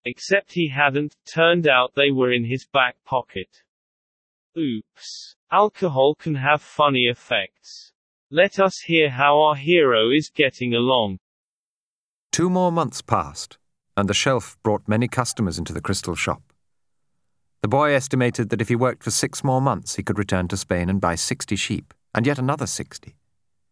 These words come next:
Speaker 2: In less than a year, he would have doubled his flock, and he would be able to do business with the Arabs because he was now able to speak their strange language.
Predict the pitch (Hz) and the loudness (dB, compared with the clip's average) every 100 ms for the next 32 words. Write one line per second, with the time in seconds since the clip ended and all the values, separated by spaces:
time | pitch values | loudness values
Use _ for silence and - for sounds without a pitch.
0 | _ _ - 127 135 135 123 113 135 139 | _ _ -2 2 2 0 -2 0 2 0
1 | 87 95 98 98 113 113 113 110 - 135 | 0 -2 -4 -2 -2 -2 -2 -4 -4 -4
2 | - - _ _ _ _ _ - 120 139 | -6 -14 _ _ _ _ _ 0 2 2
3 | 147 156 160 139 151 143 156 151 147 151 | 2 0 0 -2 -2 0 -2 -2 -2 -2
4 | 147 143 147 113 82 - 98 95 90 92 | -2 0 0 0 -4 -6 -6 -4 -2 0
5 | 98 98 90 90 87 87 - 104 - 76 | 2 0 0 -4 -8 -8 -8 -8 -6 -6
6 | 71 - 90 85 82 95 98 67 - | -6 -4 -4 -4 -2 -2 -4 -10 -14